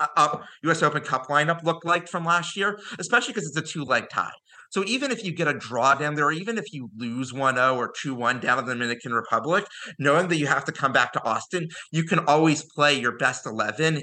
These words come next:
and have a decisive victory at home, especially 'cause Austin will be hosting the second leg at home.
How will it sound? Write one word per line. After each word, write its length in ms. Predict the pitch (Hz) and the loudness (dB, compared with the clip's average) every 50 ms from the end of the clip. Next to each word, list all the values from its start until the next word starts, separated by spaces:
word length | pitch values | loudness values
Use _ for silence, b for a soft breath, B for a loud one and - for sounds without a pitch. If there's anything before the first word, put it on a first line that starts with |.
| - - | -4 -4
and 460 | 139 139 135 127 120 120 117 113 110 - | -2 0 2 2 2 2 0 0 -2 2
have 180 | - 135 131 120 | 4 4 4 4
a 60 | 123 | 2
decisive 540 | 104 127 117 - - 127 117 - - 123 98 | -4 -8 -4 0 0 0 0 -2 -6 -6 -4
victory 360 | 127 127 123 - - 127 123 110 | -4 -6 -6 -2 0 2 2 2
at 100 | 101 98 | 2 0
home, 260 | - 127 127 147 156 | -2 -2 0 0 0
especially 420 | 143 - - 120 113 - 131 131 | -2 -2 -2 -2 -2 -2 -4 -6
'cause 180 | 127 123 110 - b b - _ _ - | -4 -6 -8 -8 b b -20 _ _ 0
Austin 300 | 120 135 120 - 139 127 | 2 2 2 0 -2 -2
will 140 | 131 120 104 | -2 -2 -2
be 100 | 117 107 | -2 -4
hosting 420 | - - 123 117 - - 123 117 | -6 -6 -6 -6 -6 -6 -6 -8
the 80 | 101 98 | -8 -6
second 360 | - - 113 - - 110 - | -4 -4 -4 -4 -6 -8 -10
leg 260 | - 98 95 87 82 | -10 -12 -12 -12 -12
at 100 | 101 - - - | -12 -12 -12 -14
home. 280 | - 80 64 - _ | -18 -18 -20 -20 _